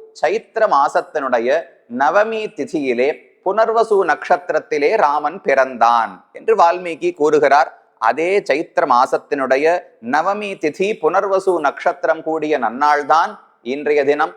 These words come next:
ஸ்ரீராம நவமி என்று பாரதம் முழுவதும், உலகம் முழுவதும் கொண்டாடுகிறோம். அது எந்த பிரதேசம், எந்த மாநிலம்னு வேறுபாடு கிடையாது.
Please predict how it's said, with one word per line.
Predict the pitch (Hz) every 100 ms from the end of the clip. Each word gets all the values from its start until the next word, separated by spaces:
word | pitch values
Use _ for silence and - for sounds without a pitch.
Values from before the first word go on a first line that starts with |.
| -
ஸ்ரீராம | - - 208 220 123 131 160 180
நவமி | 208 117 127 139 135 151 135 101 - -
என்று | 135 170 220 170
பாரதம் | 110 127 151 - 160
முழுவதும், | 160 160 165 170 185 190 _ _
உலகம் | 107 127 165 180 180
முழுவதும் | 175 175 190 190 226 226
கொண்டாடுகிறோம். | 156 160 165 160 156 143 156 _ _ -
அது | 143 147
எந்த | 127 156 180 180 117 - -
பிரதேசம், | 139 160 175 165 175 165
எந்த | 131 156 180
மாநிலம்னு | 131 156 165 165 175 202
வேறுபாடு | 160 170 160 151 147
கிடையாது. | 139 147 143 135 139 -